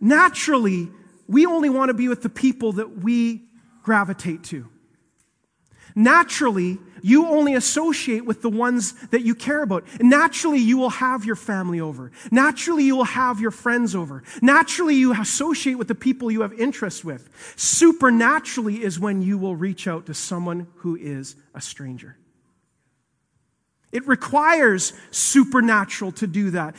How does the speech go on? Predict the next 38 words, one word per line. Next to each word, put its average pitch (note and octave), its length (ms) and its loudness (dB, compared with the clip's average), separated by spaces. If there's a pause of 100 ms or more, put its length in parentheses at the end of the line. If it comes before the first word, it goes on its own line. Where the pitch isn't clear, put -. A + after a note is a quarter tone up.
(100)
because C4+ 300 2
the C#4+ 80 4
natural C4+ 720 0 (160)
isn't G#3+ 800 -4
that. E3+ 280 -4 (160)
I D4+ 40 0
mean, D#4+ 140 4
how D#4+ 260 0
many G4 180 0
of D#4+ 80 -2
you D#4+ 80 0
remember C#4 400 0
your G3+ 160 -4
parents B3+ 380 -6
telling A#3 200 -4
you, G3+ 120 -2 (160)
"Don't A3+ 260 0
invite G#3 340 -4
a F3+ 60 -10
stranger F#3+ 480 -6
in F3 160 -4
your E3 120 -6
house"? D3+ 520 -8 (1500)
And G#3 220 2
now F3+ 220 0
you're G3+ 140 -4
going F#3 280 -4
against D#3+ 400 -8
your E3 60 -4
mother's D#3 320 -8
wishes. - 420 -12 (2250)
Why C#4+ 260 4
would C4+ 240 2
you A#3+ 80 2
go A3 240 -2
against G3+ 320 -4
your F3+ 80 -4
mother? D#3+ 320 -10